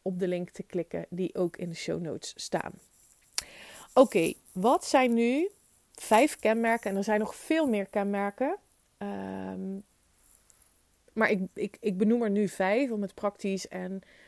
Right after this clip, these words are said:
concreet te houden voor je. Ehm, wat nou maakt dat de een een gemiddeld goede ondernemer is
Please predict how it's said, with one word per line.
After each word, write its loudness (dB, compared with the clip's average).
concreet 2
te -2
houden 2
voor 2
je. 0
Ehm, 0
wat 4
nou 2
maakt -4
dat 0
de 4
een 4
een 0
gemiddeld 0
goede -2
ondernemer -4
is -12